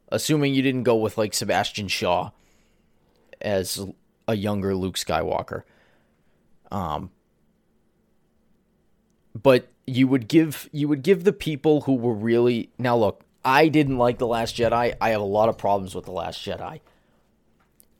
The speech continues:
The handling of Luke is not one of them. I, I like, I like when my characters are challenged, right? I, I like when things don't always go right for characters.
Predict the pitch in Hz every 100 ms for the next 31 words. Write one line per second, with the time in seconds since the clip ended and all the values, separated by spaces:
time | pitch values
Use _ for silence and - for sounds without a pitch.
0 | _ - 123 151 156 143 135 107 113 135
1 | 131 107 117 95 107 95 85 82 _ _
2 | _ _ - 110 117 - 107 131 135 117
3 | 117 110 - - _ _ _ _ _ _
4 | _ _ _ _ _ _ _ _ _ _
5 | _ _ - 147 170 160 170 - 156 147
6 | - 143 131 127 131 113 98 120 110 113
7 | 104 - - _ _ _ _ _ _ _
8 | - 127 127 - 123 135 - 117 131 139
9 | 127 131 - - 127 110 127 120 110 127
10 | 123 120 117 113 107 - 110 110 104 104
11 | 104 - _ _ _ - 117 - 117 101
12 | 95 104 95